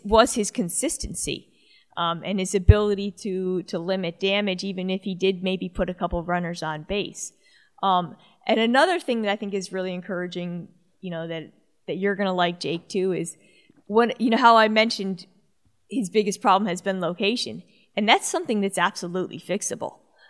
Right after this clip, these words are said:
Unless he's, you know, unless he's hurting, unless he's injured, unless some, there's been some sweeping mechanical differences, which I haven't seen, um, you know, he's,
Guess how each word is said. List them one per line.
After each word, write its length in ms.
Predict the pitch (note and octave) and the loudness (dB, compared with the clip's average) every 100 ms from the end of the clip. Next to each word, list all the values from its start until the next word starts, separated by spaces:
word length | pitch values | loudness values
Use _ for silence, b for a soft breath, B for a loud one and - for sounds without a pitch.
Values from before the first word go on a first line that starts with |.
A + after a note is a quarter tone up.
| _ | _
Unless 420 | G3+ G#3 A#3 E4+ | 0 4 4 4
he's, 420 | - A#3 A3 F#3 - _ | 2 -2 -2 -4 -8 _
you 100 | F#3 | -6
know, 360 | F3 E3 D#3+ D#3 _ | -2 -2 -2 -6 _
unless 260 | - F3+ - | -4 -2 -2
he's 160 | A#3 - | -2 2
hurting, 360 | F#3+ G3 F#3+ | 2 4 2
unless 280 | F#3 F#3 G3 | 0 -2 -2
he's 180 | G3 F3+ | -4 -6
injured, 560 | F#3 F3+ F3+ F3 F3+ F3 b b b b | -6 -6 -4 -4 -4 -8 b b b b
unless 300 | - F#3 F#3 | -4 0 2
some, 340 | - G3+ F#3 - | 2 0 -2 -4
there's 240 | - F#3 F3+ | -2 -2 -2
been 220 | F3+ F3+ | -2 -2
some 180 | - E3+ | -4 -6
sweeping 480 | - G3 G3+ F#3+ F3 | -6 -6 -2 -2 -4
mechanical 760 | E3 - F3 G3+ G#3 F3 E3 | -6 -4 -2 0 -2 -2 -4
differences, 720 | E3 G3 G3+ D#3+ E3+ D3+ F3 | -4 -4 -4 -6 -10 -10 -10
which 200 | E3+ F3 | -10 -4
I 100 | E3+ | -4
haven't 400 | G3 G3+ F#3 - | 0 -2 -2 -6
seen, 480 | - G#3 G#3 F3 F3 _ _ _ _ - | -8 -4 -4 -6 -10 _ _ _ _ -4
um, 460 | F#3 E3+ D#3+ E3 - _ _ _ _ | 0 2 2 -2 -12 _ _ _ _
you 140 | G3+ | -2
know, 220 | F#3 E3 E3 | 2 2 0
he's, 580 | - A3+ A3+ G3+ E3+ | -2 0 0 0 -4